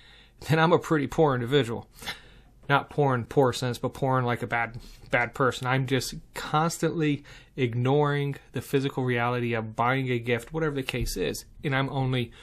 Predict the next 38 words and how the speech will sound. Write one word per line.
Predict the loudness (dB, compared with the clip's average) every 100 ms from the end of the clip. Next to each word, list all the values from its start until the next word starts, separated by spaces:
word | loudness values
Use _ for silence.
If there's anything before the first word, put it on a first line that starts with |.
| -20 -18
thinking | 0 2 4 0 0 -2 -6 -4
of | -2 2
doing | 2 2 -4
it. | -12 -18 -20 -20 -20 -20 -20 -12
To | 0 2
exist | 2 -2 0 4 4 2 -6
is | -4 -4
greater | -2 -2 0 -2
than | -4 -6 -6 -8 -4
not | 0 0 -2 -6
to | -4
exist. | -4 -8 -10 -8 -10 -12 -20 -20 _ _ _ -20 -20 -20 -6
So | 4
those | 6 6 4
are | 4
the | 4
two | 4 2
from | 2 0
Anselm | 0 0 0 -4
from | -4 -2
the | -2
eleventh | -2 -2 -4
century. | -6 -6 -6 -8 -10 -18 -18 -20 -20 -18 -2
Now, | 2 4
those | 4 4 2
two | 2 2 2 -2
are | -2 0 0
very | -4 -8 -2 -2 0 -2 -4
strong. | -6 -4 -2 0 -2 -6 -12 -20 -20 -8
Uh, | -2
there's | 0 2 2
one | 2
or | 2
two | 0
premises | 0 0 0 2 0
that | 2 -2
can | -2 -2 0
be | -2